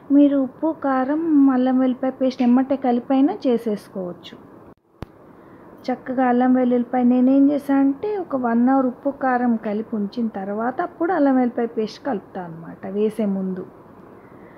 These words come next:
So, ఇప్పుడు చూడండి, బ్రెడ్ క్రమ్స్,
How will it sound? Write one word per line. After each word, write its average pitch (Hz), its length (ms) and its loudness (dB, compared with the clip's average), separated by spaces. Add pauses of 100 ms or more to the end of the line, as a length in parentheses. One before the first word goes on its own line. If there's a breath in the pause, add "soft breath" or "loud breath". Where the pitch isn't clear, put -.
(380 loud breath)
So, 277 80 0
ఇప్పుడు 269 320 -2
చూడండి, 247 460 0
బ్రెడ్ 226 340 -2 (120)
క్రమ్స్, 220 520 -2